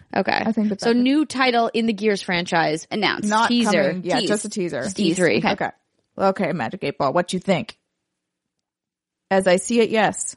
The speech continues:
Speaker 3: God, that's, like, its go-to. Does it not have anything else to say?
Speaker 1: No, we're just really good at
Speaker 2: I'm just
Speaker 1: predictions.
Speaker 2: yeah.
Speaker 3: Is that what it is?
Speaker 2: <laughs> I'm really connected to this Magic Eight Ball.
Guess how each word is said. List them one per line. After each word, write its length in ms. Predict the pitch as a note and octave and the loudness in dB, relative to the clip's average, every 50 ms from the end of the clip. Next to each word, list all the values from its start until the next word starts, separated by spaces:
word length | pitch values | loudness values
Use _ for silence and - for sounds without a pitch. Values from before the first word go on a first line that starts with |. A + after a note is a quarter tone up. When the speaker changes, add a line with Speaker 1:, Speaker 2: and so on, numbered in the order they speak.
| _ _ - | _ _ -14
Speaker 3:
God, 200 | C#4+ - D4 C#4 | -10 -6 0 0
that's, 180 | C4 C#4+ D4 | 0 2 2
like, 120 | G4 E4+ D#4 | 0 2 2
its 140 | D4 - | 0 0
go-to. 640 | - - A#3 D4 D4 - - C#4+ D#4+ B3+ F#3 F3+ F#3 - _ _ _ _ _ _ | 2 4 4 4 4 4 2 0 2 2 0 0 -2 -6 _ _ _ _ _ _
Does 100 | - A3+ | -6 -6
it 60 | A3 | -2
not 160 | A3 A3+ A3 | 0 0 2
have 100 | C4 C#4 | 2 2
anything 220 | A#3+ C#4 C4 A3+ G#3+ | 2 2 2 2 0
else 200 | G3 G#3+ - - | 0 -2 -4 -8
to 80 | - - | -12 -8
say? 120 | - - | -4 0
Speaker 1:
No, 100 | D#4+ D#4 | 2 4
we're 120 | D4+ E4 F4+ | 4 4 2
just 160 | A4 F#4 A#3 | 2 0 0
really 260 | G#3+ B3+ C4+ C4 B3 | 2 2 2 2 2
good 240 | G3+ F#3 A3 A#3+ G#3+ | 0 2 0 0 2
at 100 | G#3+ - | 2 2
Speaker 2:
I'm 60 | A#3 | 2
just 80 | A3 G3+ | 2 4
Speaker 1:
predictions. 480 | A#3+ C#4 - - F3 D3+ D3 D#3 F3 | 2 2 2 2 0 0 0 -2 -2
Speaker 2:
yeah. 280 | G3+ G3+ F#3+ E3 D3+ E3 | 0 2 2 2 2 2
Speaker 3:
Is 40 | G3+ | 0
that 180 | G3 F#3 G3 | -2 -4 -4
what 120 | G#3 G#3+ A3 | -4 -6 -6
it 80 | A#3 | -4
is? 400 | C#4 C4+ C4 - B3 A3+ C4+ F#4+ - | -4 -4 -2 0 0 2 2 0 0
Speaker 2:
<laughs> 40 | - | 2
I'm 240 | - A3+ A#3+ C4+ C#4+ | -2 -2 -2 0 0
really 260 | D#4+ F4+ E4+ D#4 C4 | 2 2 2 2 0
connected 460 | - C#4 C4+ A#3+ B3 A#3+ A#3+ - G3+ | 0 0 0 2 2 0 0 -2 0
to 120 | - A3 | 0 0
this 140 | F#3+ G#3 - | 0 0 0
Magic 320 | A3 F#3+ F#3+ G3 G3 F#3+ F#3 | 2 2 2 2 0 -2 -4
Eight 160 | F3+ F3 - | -6 -6 -4
Ball. 260 | - D2 C2+ - - | -6 -6 -6 -6 -10